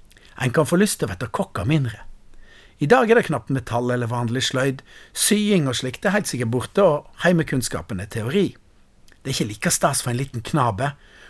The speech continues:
å komme hjem og si at han i teorien kan bake skillingsboller. Det lukter det ikke så godt av. Høvelbenken i garasjen er borte.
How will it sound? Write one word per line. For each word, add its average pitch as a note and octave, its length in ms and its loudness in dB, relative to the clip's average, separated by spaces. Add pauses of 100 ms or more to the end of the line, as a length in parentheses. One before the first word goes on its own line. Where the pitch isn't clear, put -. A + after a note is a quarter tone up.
(140)
å B2+ 80 -8
komme F3 380 4
hjem C#3+ 240 0
og - 20 -10
si E3+ 160 -2
at B2+ 160 -6
han C#3+ 160 -4
i C#3 80 -4
teorien D#3+ 640 0
kan A#2+ 140 -4
bake B2 240 -6
skillingsboller. C3+ 640 -2 (640)
Det A#3+ 120 6
lukter F#3+ 320 2
det D#3 140 0
ikke B2+ 100 -6
så C#3 80 -2
godt - 300 -2
av. - 160 -16 (640)
Høvelbenken G#3+ 720 2
i F#3+ 80 -4
garasjen F#3 400 -2
er D3+ 80 -4
borte. - 380 -6